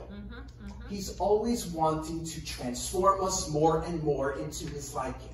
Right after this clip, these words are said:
Speaker 2: He's always wanting to heal us in our minds and in our hearts and cleanse us and wash us where we need it. So imagine the record is our life. And then something traumatic happens.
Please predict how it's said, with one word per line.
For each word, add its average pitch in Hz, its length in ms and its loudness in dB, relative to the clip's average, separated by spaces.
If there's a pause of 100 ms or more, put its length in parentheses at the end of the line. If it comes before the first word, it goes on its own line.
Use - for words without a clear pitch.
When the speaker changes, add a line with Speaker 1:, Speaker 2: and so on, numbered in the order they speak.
(360)
Speaker 2:
He's 214 300 0
always 220 480 4
wanting 196 500 -4
to 214 160 -10
heal 226 560 -4 (140)
us - 300 -8
in 190 100 -8
our 190 80 -8 (240)
minds 190 680 -4 (420)
and 190 200 2
in 196 80 2
our 185 160 2
hearts - 600 -8 (180)
and 170 160 -2
cleanse 175 400 -4
us 151 180 -6
and 135 160 -6
wash - 380 -10
us - 260 -10
where 127 160 -4
we 117 140 -6
need 113 340 -12
it. - 200 -12 (520)
So 160 220 -2
imagine 202 420 -2
the 160 80 -2
record - 460 -6 (420)
is - 160 -8
our 117 140 -8
life. - 460 -4 (1500)
And 139 160 -8
then 151 100 0
something 214 460 -4
traumatic 180 520 -8
happens. - 760 -12